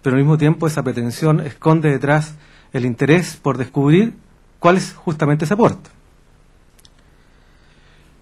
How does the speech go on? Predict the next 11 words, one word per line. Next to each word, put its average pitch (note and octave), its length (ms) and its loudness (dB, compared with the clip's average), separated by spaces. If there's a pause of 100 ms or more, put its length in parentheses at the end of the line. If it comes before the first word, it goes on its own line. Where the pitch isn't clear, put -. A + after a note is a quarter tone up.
(500)
Naturalmente G#3 580 4
tenemos F#3 280 2
que F#3 120 0
hablar D#3+ 380 2
de D#3 140 -6
un D#3 80 -2
personaje D#3 500 0
como C3 220 -2
Diego D#3+ 180 4
Barros D#3 240 0
Arana, C3 380 -2